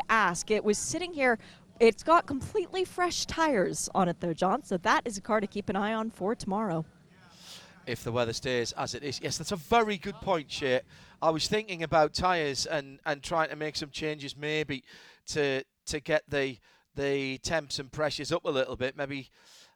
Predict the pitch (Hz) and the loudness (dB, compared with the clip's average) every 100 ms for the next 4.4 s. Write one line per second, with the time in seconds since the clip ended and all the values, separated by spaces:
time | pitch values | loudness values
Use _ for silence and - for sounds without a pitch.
0 | 131 127 120 127 _ _ _ - 139 147 | -6 -4 -4 -8 _ _ _ -20 -6 -4
1 | 135 - 151 131 123 - 143 135 139 - | -4 -2 -2 -4 -6 -6 -2 -2 -4 -6
2 | - - 160 156 156 151 - 143 131 156 | -4 -4 0 4 4 2 -4 -8 -6 -2
3 | 139 139 127 - - 147 135 123 - 135 | 0 2 0 -2 -8 0 0 0 -2 -4
4 | 117 135 139 | -4 -4 -6